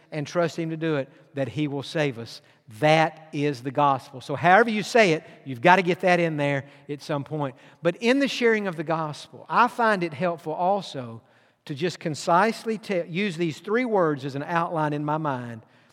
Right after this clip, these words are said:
What my life was like before I met Christ, how I met Christ, and what my life is like now. Now,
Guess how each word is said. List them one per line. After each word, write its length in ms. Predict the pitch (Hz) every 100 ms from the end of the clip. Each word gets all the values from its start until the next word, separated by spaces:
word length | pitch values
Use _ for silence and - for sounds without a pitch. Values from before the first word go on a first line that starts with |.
| _ _ -
What 260 | 147 202
my 140 | 180 175
life 440 | 165 165 185 185
was 120 | 156
like 360 | 139 160 165 165 - _ 131
before 360 | 127 175 185
I 80 | 190
met 220 | 185 208
Christ, 760 | - 185 214 240 - - - _ _ _ _ _ _ _ _ _ _ _
how 300 | - 175 180
I 120 | 190
met 240 | 185 196 190
Christ, 680 | 190 180 196 208 - - _ _ _ _ _ _ _ _
and 180 | 156 147
what 140 | 160
my 140 | 156 151
life 340 | 143 143 143
is 120 | 120
like 220 | 135 127
now. 360 | 135 123 98 85 - _ _ _ _ _ _ _ _ _ _ _ _ _ _ _ _ _ _ _ _ _ -
Now, 300 | 143 113